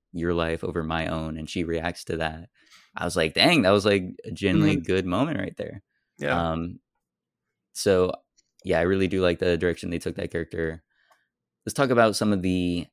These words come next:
Speaker 1: action scenes in this one, which I do like how, just in terms of pure action sense, they were great, but then we also get some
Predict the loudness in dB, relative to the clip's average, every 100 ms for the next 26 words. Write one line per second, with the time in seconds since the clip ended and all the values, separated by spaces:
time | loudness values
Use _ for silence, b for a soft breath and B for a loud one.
0 | -6 -6 -6 -8 -10 -8 -10 -10 -10 -10
1 | -10 -12 -12 -12 -14 -16 -12 -4 -2 -4
2 | -6 -4 -2 0 2 2 -2 -8 _ -6
3 | -2 -2 -6 _ _ -6 -6 -4 -6 -8
4 | -6 -4 0 0 0 -2 -8 -6 -6 -8
5 | -10 -6 -6 -4 0 0 0 -2 -2 0
6 | -2 -2 -4 -2 -4 -6